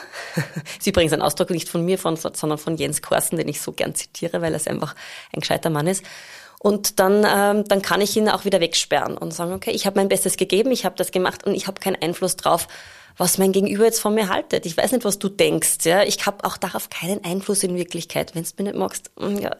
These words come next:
ist, dann kann ich mein Bestes geben, dass ich dir sympathisch bin. Wenn es jetzt nicht funktioniert, dann ist es halt einfach nicht so.“ Und, ähm, ja,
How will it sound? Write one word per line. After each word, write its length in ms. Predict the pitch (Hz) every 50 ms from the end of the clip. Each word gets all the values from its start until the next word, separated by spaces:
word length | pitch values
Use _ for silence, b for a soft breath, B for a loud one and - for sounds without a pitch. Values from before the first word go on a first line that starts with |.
| _
ist, 300 | - 190 - - - - -
dann 260 | - 185 190 190 175 190 - _ -
kann 160 | - - 185 190
ich 120 | 208 -
mein 140 | 220 202 196
Bestes 320 | 185 180 185 - 202 202
geben, 280 | - 175 180 208 240 233
dass 180 | 202 190 -
ich 120 | - - -
dir 120 | - 208
sympathisch 500 | 202 214 202 190 170 165 - - - - -
bin. 180 | 196 190 190
Wenn 100 | 180 175
es 120 | 175 165 -
jetzt 160 | 165 - -
nicht 280 | 170 165 - - - B B B B B B B B B B
funktioniert, 680 | B - - 202 190 - - 185 180 180 180 180 180 -
dann 120 | 170 -
ist 200 | - 160 156 -
es 140 | 156 143 -
halt 200 | - - - -
einfach 300 | - - - 143 - -
nicht 220 | - - - -
so.“ 160 | - - 139 131
Und, 320 | 135 - - 156 156 156 B B B B B B B B B B B B B B -
ähm, 360 | 170 160 160 165 165 160 - -
ja, 220 | - 170 - -